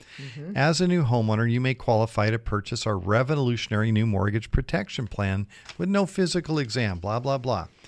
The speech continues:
Speaker 2: But,
Speaker 1: Mm.
Speaker 2: and then if you look at the, um, like, the return envelope, one of 'em, I brought two in. One of 'em's the mortgage protection plan. One of 'em's from the distribution processing center.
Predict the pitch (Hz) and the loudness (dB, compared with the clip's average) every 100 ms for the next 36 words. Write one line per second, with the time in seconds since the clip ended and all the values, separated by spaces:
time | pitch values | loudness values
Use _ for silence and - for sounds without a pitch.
0 | - - - - 143 139 180 175 165 165 | -20 -20 -20 -2 2 2 0 -6 -8 -10
1 | 160 151 147 139 123 120 147 151 175 165 | -12 -12 -12 -16 -18 -4 2 6 6 4
2 | 151 147 185 185 185 - 131 117 107 - | 2 4 4 4 0 2 2 2 0 -4
3 | 117 107 101 95 - _ 123 123 123 113 | -2 0 0 -2 -8 _ -4 -2 -2 -2
4 | 107 - 190 180 117 110 113 110 110 117 | -4 -2 0 2 2 2 2 0 0 2
5 | 127 123 123 117 113 - - 139 - - | 2 4 4 4 0 -6 -4 2 2 2
6 | - 143 131 107 113 117 131 127 123 110 | 0 2 4 4 4 2 4 2 2 0
7 | - 113 107 107 110 113 - 113 - 110 | -2 0 2 2 2 -2 -4 -6 0 0
8 | - 113 - 113 110 107 107 - - - | 2 2 4 6 6 6 4 0 -16 -20
9 | - 117 131 127 123 113 - 127 113 110 | -2 4 6 8 6 4 0 2 4 4
10 | 107 104 92 - - 131 - - 117 - | 2 0 -2 -14 -2 -2 -2 -4 -4 -2
11 | 113 117 - 117 98 - 117 113 - 113 | -2 -2 0 -2 -2 2 4 4 4 2
12 | - 117 107 - 113 107 101 107 104 104 | 2 0 0 0 0 0 2 2 2 0